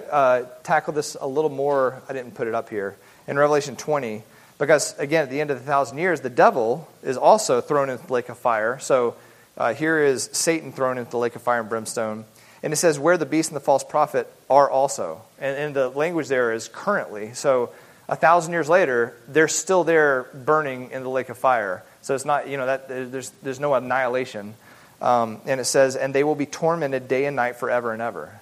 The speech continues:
So that is the lake of fire. It's eternal torment day and night forever and ever under the wrath of God, described as, as fire and burning. And then,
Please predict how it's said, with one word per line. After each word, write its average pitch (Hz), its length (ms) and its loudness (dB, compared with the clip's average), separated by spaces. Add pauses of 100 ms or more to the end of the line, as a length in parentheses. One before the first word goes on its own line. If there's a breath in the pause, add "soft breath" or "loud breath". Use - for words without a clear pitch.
So - 140 -8
that 139 200 2
is 139 160 -2
the 123 100 -4
lake 120 220 -2
of 110 80 -16
fire. 123 220 0
It's 107 120 -8
eternal 139 460 -6
torment 131 480 -8
day 127 160 -4
and 123 80 -8
night 113 200 -6
forever 123 360 -4
and 113 100 -6
ever 107 220 -4
under 123 220 -4
the 120 100 -4
wrath 117 240 -2
of 113 100 -10
God, 95 320 -2 (480 loud breath)
described 117 480 0
as, 107 220 -2
as - 200 -10
fire 113 360 0
and 101 120 -6
burning. 104 340 -4
And 107 80 -6
then, 123 180 -4